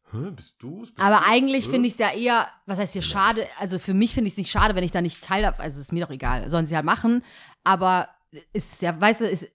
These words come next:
Speaker 2: tu-, tangiert ja mich persönlich nicht, da ich kein Tinder-Partner in dem Sinn bin,
Speaker 1: L-,
Speaker 2: aber
Speaker 1: sorry, Buddha Lia.
Speaker 2: aber, nee, das ist nicht Buddha, sondern was ich sagen,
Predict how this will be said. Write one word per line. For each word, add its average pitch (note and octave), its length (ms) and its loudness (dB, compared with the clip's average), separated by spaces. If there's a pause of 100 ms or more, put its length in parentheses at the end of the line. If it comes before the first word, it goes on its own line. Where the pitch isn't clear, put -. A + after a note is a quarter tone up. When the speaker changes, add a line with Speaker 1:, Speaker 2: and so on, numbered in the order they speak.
Speaker 2:
tu-, A3+ 140 -6
tangiert F#3 440 -2
ja F3+ 100 0
mich F#3 320 -2
persönlich G3 480 -4
nicht, A3 360 -6
da D#3 100 -6
ich E3 120 -10
kein E3+ 420 -2
Tinder-Partner G3 1400 -2
in F3 100 -2
dem F3+ 180 -2
Sinn E3+ 180 -2
bin, A#3+ 240 4 (240)
Speaker 1:
L-, G#2 100 -2
Speaker 2:
aber G#3 300 8
Speaker 1:
sorry, D3 320 8
Buddha F#2+ 380 2
Lia. F2+ 580 0
Speaker 2:
aber, A3 300 8
nee, A#3+ 160 6
das B3+ 80 0
ist - 60 -2
nicht D#4 180 0
Buddha, C#4+ 240 6
sondern A3+ 340 2
was G#3 160 0
ich G3+ 100 -6
sagen, A#3 380 2